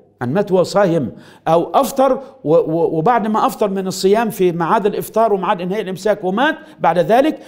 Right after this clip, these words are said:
هذا يخت-، يختم له، يختم له بهذا العمل الصالح يكون يدخل الجنة. في الحديث الصحيح: "من صام يوما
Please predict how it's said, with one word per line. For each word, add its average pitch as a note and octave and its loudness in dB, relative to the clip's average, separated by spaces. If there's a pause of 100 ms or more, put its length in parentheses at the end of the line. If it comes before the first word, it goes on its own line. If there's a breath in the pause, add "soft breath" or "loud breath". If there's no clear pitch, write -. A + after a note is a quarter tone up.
(120)
هذا F3 0
يخت-، F#3 -8
يختم F3 -6
له، G#3 -2 (260 loud breath)
يختم F3+ 0
له G3 2
بهذا F3+ 0
العمل G#3+ -2
الصالح A3+ -2
يكون F#3 -4
يدخل - -2
الجنة. G#2 -6 (380 soft breath)
في B2+ -6
الحديث E3 -2
الصحيح: F3+ 0 (400 loud breath)
"من D3 -2
صام B3 0
يوما D#3+ 0